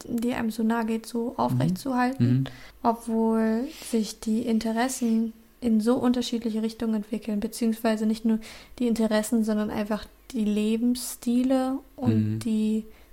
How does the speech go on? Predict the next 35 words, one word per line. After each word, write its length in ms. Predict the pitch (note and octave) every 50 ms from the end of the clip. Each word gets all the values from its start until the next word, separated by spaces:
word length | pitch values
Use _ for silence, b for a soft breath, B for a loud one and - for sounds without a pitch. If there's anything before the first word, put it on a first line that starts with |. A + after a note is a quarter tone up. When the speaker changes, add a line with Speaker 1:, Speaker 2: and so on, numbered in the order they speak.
| B
Speaker 1:
Prioritäten, 800 | - - - A3 A3+ G#3+ A3 G#3+ A3 - A3+ A3 A3+ A3+ B3 B3
die 100 | B3 B3
man 160 | A#3+ A#3+ A#3
im 100 | A#3+ A3+
Leben 300 | A3+ A#3 A#3 A#3+ B3 A#3+
hat, 140 | A#3+ B3+ B3+ - - -
weil 120 | - A3 G#3+
das 180 | A3 G#3+ -
Gla- 180 | - A3 G#3+ G#3
Speaker 2:
Mhm. 160 | - C3 A2+ A2+
Speaker 1:
der 120 | - A#2+
Glaube 360 | B2+ G#3+ G#3+ G#3+ A3+ A3+ A#3+
ist 160 | A3 G#3+ -
ja 80 | - G#3
nicht 220 | G3+ G3+ G#3 -
nur 220 | A3+ G#3 G#3 G#3+ A3+ B B B B B B B B B
etwas, 540 | - - - - - G#3 G3+ - - - - - - - - - - - -
was 240 | B3 A3 G#3 - -
man 140 | G#3+ G#3+ G#3+
so 80 | A3 G#3+
nebenbei 460 | G#3+ A3 A3 G#3+ G#3+ G#3+ G#3+ A3 A3
hat, 200 | A3 A3+ A3 -
das 100 | G#3+ -
beeinflusst 580 | - - - - - A3 - - A#3+ A#3 - A3+
ja 80 | G#3+
Speaker 2:
Mhm. 40 | G#3+
Speaker 1:
das 160 | A3 G#3 G#3
ganze 260 | A3+ A3+ A3+ - A#3+
Leben. 240 | A3+ A3+ B3 B3 D#3+ A2 G#2 G#2
Speaker 2:
Mhm. 60 | G2 B B B B B B B B B B -
Speaker 1:
Und 60 | A3+
deswegen 540 | A#3 A3+ A3+ - - A#3 A3 G#3+ A3 G#3+ G#3+ - -
bewundere 520 | B3 A3 G#3+ B3 C#4 D4 D4+ C#4 - -
ich 140 | A3+ - -
das, 380 | B3 A#3+ A#3+ A#3+ - - -